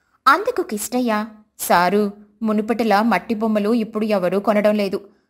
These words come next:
రెండు నెలలుగా ఒక పూట తిని మరొక పూట పస్తులుంటూ అలా నెట్టుకొస్తున్నాం. ఇక సైకిల్ కొనడానికి డబ్బులెక్కడున్నాయి బాబూ?" అందుకు సుధాకర్, "మట్టి సైకిల్ చేసి ఇవ్వు కిష్టయ్య, అది కూడా ఎంత గట్టిగా ఉండాలంటే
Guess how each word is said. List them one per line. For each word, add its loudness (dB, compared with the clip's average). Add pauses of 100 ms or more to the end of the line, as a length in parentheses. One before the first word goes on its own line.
రెండు 2
నెలలుగా 0 (180)
ఒక 4
పూట -2
తిని -4 (240)
మరొక 4
పూట -4
పస్తులుంటూ -6 (260)
అలా 4
నెట్టుకొస్తున్నాం. -4 (340)
ఇక -4
సైకిల్ -2
కొనడానికి -2 (180)
డబ్బులెక్కడున్నాయి 0
బాబూ?" -2 (540)
అందుకు 2
సుధాకర్, -6 (640)
"మట్టి 0
సైకిల్ 2
చేసి 0
ఇవ్వు -4
కిష్టయ్య, -4 (380)
అది 4
కూడా 0
ఎంత -4
గట్టిగా -2
ఉండాలంటే -2